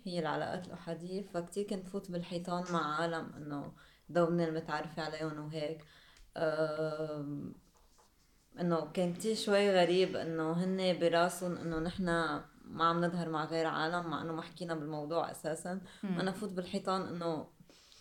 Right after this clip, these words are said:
Speaker 2: ظهرت.
Speaker 1: إمتى قررنا؟
Speaker 2: <laughs>
Speaker 1: إيه، إنه ما عم whatever يعني، و-،
Speaker 2: Too late.
Speaker 1: إنه ما عم، ما عم، عم جرب لاقي ترم بيشبه ديتينج. قصدي مش شرط يكون شي،
Speaker 2: المواعدة.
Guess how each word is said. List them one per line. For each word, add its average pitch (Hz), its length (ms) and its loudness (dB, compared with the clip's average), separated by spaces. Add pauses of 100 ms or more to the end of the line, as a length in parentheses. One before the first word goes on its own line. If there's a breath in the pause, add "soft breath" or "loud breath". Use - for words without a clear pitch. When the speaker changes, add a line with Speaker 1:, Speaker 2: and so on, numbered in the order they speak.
(520 soft breath)
Speaker 2:
ظهرت. 196 260 10
Speaker 1:
إمتى 233 380 8
قررنا؟ 202 640 10 (540)
Speaker 2:
<laughs> 311 520 4
Speaker 1:
إيه، 220 200 6
إنه 208 200 8
ما 202 140 6
عم 214 340 6
whatever 190 520 6
يعني، 165 340 4
و-، 180 300 4
Speaker 2:
Too 175 400 4
late. - 60 -10
Speaker 1:
إنه 185 320 -2
ما 185 160 2
عم، 220 480 4
ما 185 60 -4
عم، 185 340 -4 (240)
عم 185 120 -2
جرب 214 340 6
لاقي 190 280 4
ترم 190 280 -2
بيشبه 175 480 -4
ديتينج. 180 560 -4 (500 loud breath)
قصدي 175 280 -2
مش 180 220 -4
شرط 185 240 -2
يكون 185 220 -2
شي، 175 60 8
Speaker 2:
المواعدة. 165 800 6